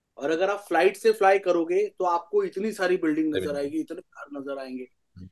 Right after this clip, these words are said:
Speaker 1: तो हम लोग क्या है समाज में?
Speaker 2: True।
Speaker 1: क्या औकात है हमारी?
Speaker 2: True।
Speaker 1: तो हम एक प्यार और एक, एक entertainment contribute करते हैं, इसके लिए लोग हमें प्यार करते हैं। तो पागल होने की कोई जरूरत नहीं है।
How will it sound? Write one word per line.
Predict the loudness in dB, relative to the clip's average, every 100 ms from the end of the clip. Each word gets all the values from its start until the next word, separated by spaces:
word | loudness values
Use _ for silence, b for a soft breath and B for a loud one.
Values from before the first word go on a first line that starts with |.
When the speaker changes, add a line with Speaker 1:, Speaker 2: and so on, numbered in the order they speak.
| _
Speaker 1:
तो | 4
हम | 4 2
लोग | -2 -2
क्या | 0 2
है | 2 0 -4
समाज | -8 -12 -14 _
में? | _ _ _ _ _ _ _ _ 4
Speaker 2:
True। | 4
Speaker 1:
क्या | 2 -4 2 2
औकात | 0 -6 -16
है | -8
हमारी? | -6 -6 -10 -16 _ _ _ _ _
Speaker 2:
True। | -8 -8 -8 _ _ _ _ _ _ _ -12
Speaker 1:
तो |
हम | -6 -2 0
एक | -2 0
प्यार | 2 4 2
और | 2 0
एक, | 0 -4 _ -8
एक | -4
entertainment | -4 -4 -4 -2 -2 -2 -8
contribute | _ -6 -6 -8 -2 -2 -2
करते | -6 -6 -8
हैं, | -14 -16 _ _
इसके | -18 -12 -4
लिए | -2
लोग | -2 -2 -4
हमें | -8
प्यार | -10 -14 -14 -16
करते | -18 -20 _
हैं। | _ _ _ _ -20 _ _ -4
तो |
पागल | 0 0 2 2 2
होने | 2 0
की | -4
कोई | -4 -2 -2
जरूरत | -2 -4 -6 _
नहीं | _
है। | _ -20